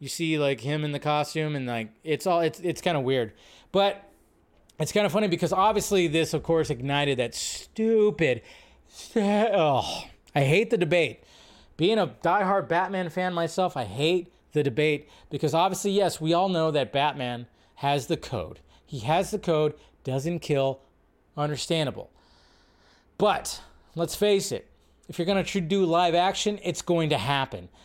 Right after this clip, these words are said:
And when it came to Michael Keaton's Batman, let's face it, motherfucker killed so many people.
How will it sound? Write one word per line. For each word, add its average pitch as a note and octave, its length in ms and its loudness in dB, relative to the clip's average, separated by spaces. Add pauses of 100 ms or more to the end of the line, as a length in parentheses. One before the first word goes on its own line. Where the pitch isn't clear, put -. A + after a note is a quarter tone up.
(140)
And D#3+ 140 0
when E3 100 2
it E3 40 0
came A3 300 0
to A3+ 260 0
Michael F#3+ 280 2
Keaton's G#3+ 280 -2
Batman, A3 520 2 (360)
let's E3+ 200 0
face F3 280 2
it, G2+ 120 -16 (260)
motherfucker G3 480 0
killed A#3 440 2 (240)
so E4 400 4
many C4 200 4
people. - 380 -2